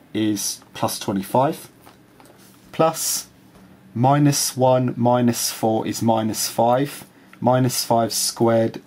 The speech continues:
is twenty-five also. So when we simplify further, we're gonna have the root of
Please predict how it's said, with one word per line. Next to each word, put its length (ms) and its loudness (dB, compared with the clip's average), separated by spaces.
is 340 -2
twenty-five 640 -2
also. 460 2
So 500 0
when 180 0
we 80 0
simplify 640 0
further, 600 2
we're 100 0
gonna 140 2
have 220 -2
the 80 -2
root 420 2
of 380 -2